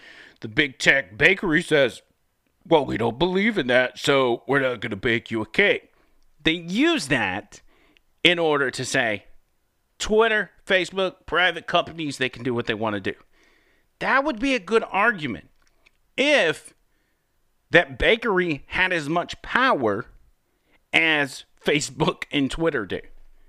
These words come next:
But here's the real difference. Here's the real difference between Twitter and Facebook. Here's the real difference between big tech and a bakery not selling a gay couple cake.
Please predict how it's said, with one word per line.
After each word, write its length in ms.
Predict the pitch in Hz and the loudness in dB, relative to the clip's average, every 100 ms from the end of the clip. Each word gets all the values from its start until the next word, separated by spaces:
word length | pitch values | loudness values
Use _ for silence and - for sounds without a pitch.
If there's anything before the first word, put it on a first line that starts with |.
| - _ _ _ _ _ _ _ _ _ _ 139 | -20 _ _ _ _ _ _ _ _ _ _ 0
But 140 | 165 | 2
here's 300 | 240 294 - | 4 2 0
the 120 | 226 | -2
real 400 | 170 165 185 185 | -2 -2 0 -2
difference. 600 | 139 110 - - - - - _ _ _ _ | 0 -2 -2 -14 -18 -20 -20 _ _ _ _
Here's 260 | - 285 240 | -2 -2 -2
the 100 | 269 | -6
real 320 | 175 190 214 | -2 0 0
difference 380 | 185 165 135 - | 0 -2 -4 -8
between 540 | - 120 - 156 139 | -10 -10 -4 -2 -2
Twitter 300 | - 190 175 | -4 -4 -2
and 140 | 147 - | -4 -4
Facebook. 600 | 131 120 - 117 107 - - _ _ _ _ _ _ | -4 -4 -2 -2 -2 -8 -20 _ _ _ _ _ _
Here's 200 | _ 262 | _ -2
the 120 | - 226 | 0 0
real 220 | 214 233 | 2 2
difference 340 | 196 156 143 | 0 -2 -6
between 460 | 151 131 160 139 120 | -8 -6 -4 -4 -2
big 260 | 170 165 | -4 -4
tech 380 | - 151 135 - _ _ _ _ | 0 0 0 -8 _ _ _ _
and 120 | 147 | 0
a 40 | 139 | 2
bakery 480 | 143 151 139 139 127 | 2 0 0 -2 0
not 280 | 135 - | 0 -2
selling 380 | - 135 131 113 | -2 0 0 -2
a 80 | 107 | -2
gay 220 | 120 120 | 0 -2
couple 400 | - 123 - 98 | -2 -4 -4 -10
cake. 560 | - - 139 104 - | -10 -4 -2 -2 -10